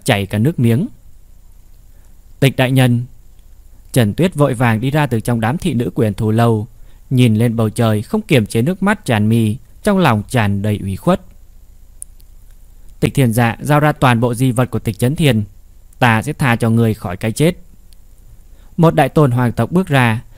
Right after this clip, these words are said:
khí tức trên người cường đại lên theo mỗi bước, từng bước, từng bước lăng không. Cuối cùng hắn phảng phất như một mặt trời, uy áp uy nghiêm hùng mạnh, bao phủ toàn bộ quận Lô Hề. "Đại tôn,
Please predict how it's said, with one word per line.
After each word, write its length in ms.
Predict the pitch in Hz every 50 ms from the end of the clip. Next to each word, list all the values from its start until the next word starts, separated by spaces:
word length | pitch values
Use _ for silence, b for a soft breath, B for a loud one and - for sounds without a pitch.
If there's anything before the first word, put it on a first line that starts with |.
| b b b
khí 100 | - 233
tức 140 | 226 269 247
trên 180 | - 226 156 139
người 140 | 127 123 113
cường 280 | - - 127 120 110
đại 180 | 104 120 113 120
lên 260 | 123 123 120 117 110
theo 220 | 101 - 127 113 107
mỗi 180 | 107 113 -
bước, 300 | 160 165 190 226 - - - - - - - - - - -
từng 260 | - 139 113 104 104
bước, 260 | 113 147 180 196 - -
từng 280 | - 123 107 101 101
bước 180 | 117 147 170 -
lăng 160 | 127 117 113
không. 340 | - - 127 123 117 107 104 - - - - b b b b b b b b b b -
Cuối 120 | 156 170 196
cùng 220 | - 190 131 113
hắn 180 | 110 123 156 190
phảng 180 | - 123 107
phất 260 | - - 190 220 -
như 60 | 226 202
một 220 | 170 127 117 -
mặt 160 | 120 117 95 -
trời, 360 | - 120 113 107 98 92 - - - -
uy 180 | 131 120 113
áp 220 | - 131 165 175 -
uy 120 | 135 120
nghiêm 260 | 113 113 123 120 110
hùng 200 | 110 113 107 104
mạnh, 160 | 113 117 117 113 b b b b b b b
bao 180 | - 214 214 214
phủ 260 | - - 131 104 110
toàn 400 | - - - 131 120 113 107 104
bộ 220 | 113 117 107 - -
quận 140 | - 135 117 -
Lô 180 | 123 120 120 113
Hề. 280 | 117 123 120 110 101 101 - - - - - - - - - - - b b b b b b b b
"Đại 180 | 131 135 139
tôn, 300 | 135 - 143 143 131 120